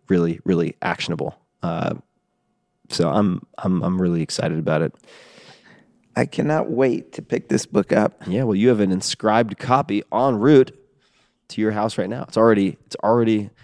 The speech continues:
Speaker 1: being delivered by Santa Claus.
Speaker 2: <laughs> Well, thank you so much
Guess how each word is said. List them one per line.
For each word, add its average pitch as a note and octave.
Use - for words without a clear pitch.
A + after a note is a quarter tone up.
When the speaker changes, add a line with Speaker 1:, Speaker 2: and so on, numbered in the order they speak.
Speaker 1:
being A2
delivered G2+
by F2
Santa F2+
Claus. -
Speaker 2:
<laughs> -
Well, -
thank -
you C#3
so B2+
much B2+